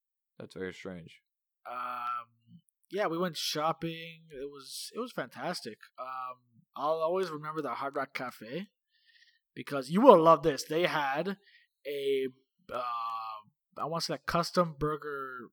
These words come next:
Speaker 2: buffet
Speaker 1: Oh.
Speaker 2: where they had a bunch of burgers and you just make 'em however you like.
Speaker 1: Of
Speaker 2: And they had
Speaker 1: course, you
Speaker 2: girls with miniskirts dancing on tables. It was fantastic for eight-year-olds. Eight-year-olds, pff,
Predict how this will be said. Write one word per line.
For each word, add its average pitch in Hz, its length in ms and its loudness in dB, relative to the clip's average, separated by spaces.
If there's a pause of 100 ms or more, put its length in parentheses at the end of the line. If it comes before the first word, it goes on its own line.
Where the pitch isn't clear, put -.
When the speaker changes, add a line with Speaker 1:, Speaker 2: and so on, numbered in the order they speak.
(160)
Speaker 2:
buffet 226 540 -8 (680)
Speaker 1:
Oh. - 60 -20 (100)
Speaker 2:
where 131 300 -6 (100)
they 139 120 -8
had 139 320 -10 (120)
a 127 60 -8
bunch 180 280 2
of 190 80 0
burgers 165 480 0
and 123 220 -18
you 151 180 -12
just 143 360 -10 (120)
make 143 220 -8
'em 156 140 -4 (460)
however 156 300 4
you 170 200 2
like. 123 260 -4 (640)
Speaker 1:
Of 110 80 -6
Speaker 2:
And 143 100 -8
they 160 80 2
had 160 180 2
Speaker 1:
course, - 120 -20
you 92 80 -4
Speaker 2:
girls 175 300 6
with 160 160 -2
miniskirts 170 400 -2
dancing 160 280 -2
on 156 80 -4
tables. 135 380 -4
It 135 80 -4
was 156 100 0
fantastic 151 540 -2
for 135 140 -8
eight-year-olds. 120 600 -16
Eight-year-olds, 151 640 -8
pff, - 140 -12